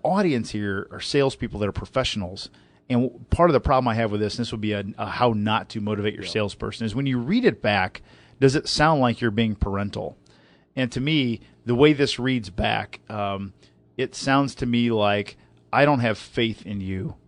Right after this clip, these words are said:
Speaker 2: Yeah.
Speaker 1: I don't think you understand what's going on here." And to me, that's not only demotivating,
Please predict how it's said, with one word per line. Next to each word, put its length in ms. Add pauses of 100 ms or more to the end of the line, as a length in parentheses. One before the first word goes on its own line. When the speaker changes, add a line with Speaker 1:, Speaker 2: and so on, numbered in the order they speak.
Speaker 2:
Yeah. 100 (300)
Speaker 1:
I 80
don't 240
think 280
you 120
understand 580
what's 160
going 220
on 260
here." 360 (220)
And 440 (200)
to 80
me, 240
that's 340
not 220
only 420 (100)
demotivating, 1000